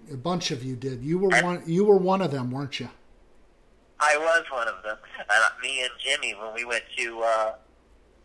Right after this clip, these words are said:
Speaker 2: uh, Dubai, and we, outside of the separate group on the second trip, outside after you guys had already left, we
Speaker 1: Yeah.
Speaker 2: went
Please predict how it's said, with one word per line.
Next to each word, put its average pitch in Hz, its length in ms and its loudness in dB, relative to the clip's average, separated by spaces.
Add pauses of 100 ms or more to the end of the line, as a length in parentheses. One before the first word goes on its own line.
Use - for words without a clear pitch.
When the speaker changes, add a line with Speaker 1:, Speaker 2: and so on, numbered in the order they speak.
(180)
Speaker 2:
uh, 104 340 2
Dubai, 110 540 2
and 101 140 -10
we, 110 380 -8 (240)
outside 120 540 2
of 110 120 -2
the 110 160 -12
separate 110 320 -2
group 110 240 -2
on 98 100 -6
the - 140 -20
second - 240 0
trip, 143 340 -4
outside 110 520 2
after 107 260 2
you 101 160 -14
guys 104 260 0
had - 140 -8
already 104 240 0
left, 120 340 2
we 165 100 2
Speaker 1:
Yeah. 160 80 2
Speaker 2:
went 110 140 -4